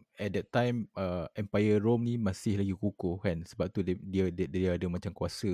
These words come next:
untuk tarik and, ah, jadikan, "Oh, aku je empa-, aku em-, the, the, the empire paling besar, tak ada empire lain kan." So that's why they put Christianity dalam dia punya, dia punya apa, dia punya region and dia punya power kan.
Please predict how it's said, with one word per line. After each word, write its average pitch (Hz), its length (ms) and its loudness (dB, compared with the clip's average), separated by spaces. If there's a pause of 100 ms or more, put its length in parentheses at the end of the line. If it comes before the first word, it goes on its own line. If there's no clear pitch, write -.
untuk 87 320 -4
tarik 92 340 -2 (180)
and, 87 380 -8 (460)
ah, 85 360 -4
jadikan, 87 720 -2
"Oh, 90 300 -4 (520)
aku - 380 -2
je 110 100 4
empa-, 101 260 2
aku 120 300 -6
em-, 101 200 -2
the, 95 220 0
the, 92 120 -2
the 90 140 -2
empire 101 260 0
paling 92 200 0
besar, 95 240 -2
tak - 120 -8
ada 95 120 0
empire 92 260 0
lain 95 220 2
kan." 90 160 -2
So - 160 -6
that's 87 320 -6
why 90 260 2 (540)
they - 120 -4
put 113 240 0
Christianity 92 680 -2
dalam 87 560 -2
dia 92 180 -8
punya, 90 340 -2 (920)
dia - 120 -6
punya 90 340 -2
apa, 127 220 -2
dia - 120 -10
punya 87 280 -2
region 98 400 2
and 90 140 0
dia 90 100 0
punya 92 160 2
power 107 380 6
kan. 98 160 2